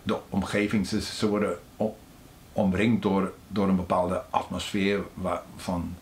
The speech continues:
van, van vertrouwen, van rust, van,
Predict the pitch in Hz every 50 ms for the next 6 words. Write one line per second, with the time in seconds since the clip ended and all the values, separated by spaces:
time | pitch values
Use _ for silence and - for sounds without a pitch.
0 | - - - 90 90 87 87 90 - - - - - - - - - - - -
1 | - 92 80 80 80 82 - - - 101 - - - - 92 87 85 82 87 -
2 | - - - 92 87 85 82 - 82 95 95 90 - - - - - 92 85 82
3 | 82